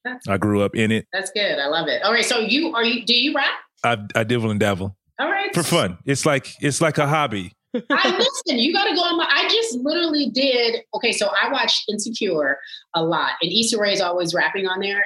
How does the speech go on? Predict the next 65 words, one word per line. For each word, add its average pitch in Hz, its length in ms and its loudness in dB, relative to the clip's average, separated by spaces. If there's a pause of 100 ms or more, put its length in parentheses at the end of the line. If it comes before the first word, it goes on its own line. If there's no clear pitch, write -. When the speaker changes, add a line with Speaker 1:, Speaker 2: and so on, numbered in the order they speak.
Speaker 1:
and 160 100 -2
it's - 240 -2
so 185 200 2
funny. 160 240 0
Do 170 80 2
you 208 40 2
guys 214 140 2
watch 208 160 0
Insecure 214 400 -2
on 202 80 -2
H 190 180 0
B 196 140 0
O 196 140 2
at 180 80 0
all? 185 200 0
You 208 120 0
know 202 80 0
what 180 80 -2
I'm 170 80 0
talking - 200 -6
Speaker 2:
I've 131 120 4
Speaker 1:
about? 120 100 2
Speaker 2:
heard 127 80 4
of 110 80 2
it. 107 100 2
No, 117 120 2
I've 110 140 2
never 110 140 0
seen 104 180 -2
it. 90 40 -6
Yeah, 98 140 0
yeah. 92 100 -2 (140)
Speaker 1:
Okay, 165 180 0
so 165 260 -4 (140)
the 196 160 -2
girl, 220 240 -2
the 175 80 -2
lead 196 240 2
actress, 185 460 -2
is 165 80 -4
always 160 340 0
rapping, 160 340 -2
and 135 80 -4
it's 135 240 -6
funny. 135 200 0
She's - 220 0
from 151 180 -4
L 139 160 0
A, - 20 2 (180)
and 120 80 -2
she's 131 200 -2
always, 135 340 -2
like, 139 80 4
Speaker 2:
Mm-hmm. 147 80 0
Speaker 1:
rapping, 165 380 -6 (480)
and 190 180 6
she's 196 160 2
not 220 160 2
a 170 60 0
rapper, 120 160 -2 (560)
but 170 80 2
she 294 180 4
had 240 180 0
this 180 220 -2
one, 226 640 0